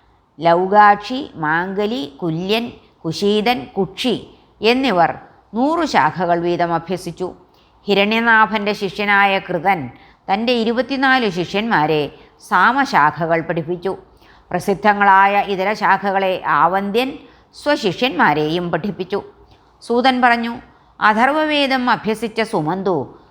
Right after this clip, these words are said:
സ്വവേദത്തെ തൻ്റെ ശിഷ്യനായ കബന്ധനെ പഠിപ്പിച്ചു. കബന്ധൻ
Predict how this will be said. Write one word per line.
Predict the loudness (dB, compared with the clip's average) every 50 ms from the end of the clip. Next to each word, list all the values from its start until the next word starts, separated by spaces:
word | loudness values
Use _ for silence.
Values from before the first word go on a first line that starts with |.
| _ _ _ -4
സ്വവേദത്തെ | 0 0 2 4 2 2 2 2 0 0 0 0 0 0
തൻ്റെ | 0 0 -2 -2 0 -2
ശിഷ്യനായ | -2 -2 -4 -4 -2 0 0 2 4 4 2 4 4 2 2 2 0 -6 -12 -20 -16 _ 0 0
കബന്ധനെ | 2 4 2 2 2 0 -4 -4 -4 -4 -4 -4
പഠിപ്പിച്ചു. | -4 -6 -6 -6 -6 -6 -8 -8 -8 -8 -10 -10 -12 _ _ _ _ _ _ _ _ _ 0
കബന്ധൻ | 2 2 2 0 0 2 2 2 2 0 -4